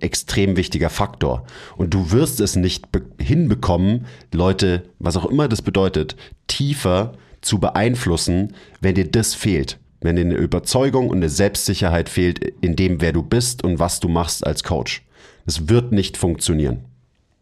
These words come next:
Und dann solltest du dir auch nicht diesen Schuh anziehen und quasi denken, „Oh, ich muss doch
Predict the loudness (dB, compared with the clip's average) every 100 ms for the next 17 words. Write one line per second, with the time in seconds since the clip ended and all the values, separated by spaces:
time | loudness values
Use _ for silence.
0 | _ _ _ -20 -20 -20 -20 -20 -20 -20
1 | -20 -20 -20 -10 -2 -2 0 0 0 -2
2 | 0 0 0 -2 -2 -2 -2 -2 0 0
3 | 0 -2 -2 0 0 -2 -4 -2 -2 -2
4 | -2 -2 -2 -2 -2 -2 -2 0 0 -2
5 | -4 -6 -8